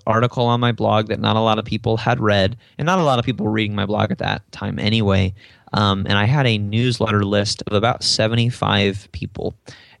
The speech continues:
And so I, I followed a, a blog post that Michael Hyatt had published about how to create an ebook in seven steps. And I just followed that to the T and created this ebook based on this article,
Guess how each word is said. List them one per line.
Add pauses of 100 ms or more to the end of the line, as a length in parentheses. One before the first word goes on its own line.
And
so
I, (600)
I
followed
a, (100)
a
blog
post
that
Michael
Hyatt
had
published
about (120)
how
to
create
an
ebook
in
seven
steps.
And
I
just
followed
that
to
the
T (580)
and
created
this (100)
ebook
based
on
this (220)
article,